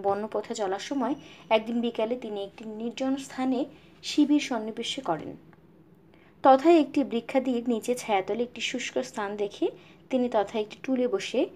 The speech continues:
গিবনের লেখা রোমান সাম্রাজ্যের উত্থান পতন পড়তে শুরু করেন এবং অল্প সময়ের মধ্যে এমনভাবে ডুবে যান যে শিবিরের শব্দ, হইচই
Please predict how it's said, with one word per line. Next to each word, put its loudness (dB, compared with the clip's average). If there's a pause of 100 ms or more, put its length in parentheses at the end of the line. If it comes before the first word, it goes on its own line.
(640)
গিবনের 6
লেখা 4 (200)
রোমান 6
সাম্রাজ্যের -2
উত্থান -6
পতন -2
পড়তে -6
শুরু -8
করেন -8 (1000)
এবং 8
অল্প 8
সময়ের 6
মধ্যে 4
এমনভাবে 0
ডুবে 0
যান 2 (360)
যে 2
শিবিরের -2
শব্দ, -2
হইচই -4